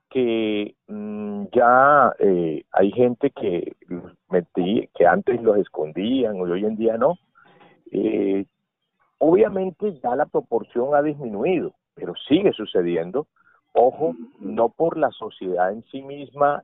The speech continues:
Speaker 1: es decir, porque ya las leyes están dadas, sino por las familias,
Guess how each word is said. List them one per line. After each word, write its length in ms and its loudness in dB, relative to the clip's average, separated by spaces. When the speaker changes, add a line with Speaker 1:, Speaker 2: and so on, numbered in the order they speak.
Speaker 1:
es 120 -10
decir, 340 -6
porque 440 -2
ya 240 4
las 220 2
leyes 460 -4
están 280 -6
dadas, 460 2
sino 240 -6
por 360 0
las 280 -4
familias, 680 -4